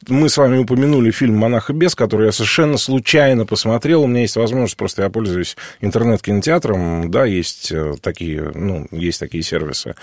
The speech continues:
Вот, и я на него наткнулся совершенно случайно. Я его посмотрел с таким удовольствием. Он мне так понравился. А, хотя вот, возможно, многие, ну, там, скажем,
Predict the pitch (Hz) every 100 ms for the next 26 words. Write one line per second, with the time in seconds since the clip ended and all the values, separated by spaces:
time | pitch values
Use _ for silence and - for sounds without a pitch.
0 | - - - - 107 101 98 127 165 160
1 | 160 151 185 208 - - 127 - 170 151
2 | 160 151 147 104 90 87 120 113 110 117
3 | 123 127 107 - 120 107 127 151 131 101
4 | 104 92 80 - 82 78 110 120 135 -
5 | - 170 - - 110 117 151 147 120 87
6 | - 76 - - - - - 98 92 113
7 | 120 127 104 95 110 123 123 92 104 120
8 | 101 92 92 90 95 85 76 - 92 78
9 | 80 80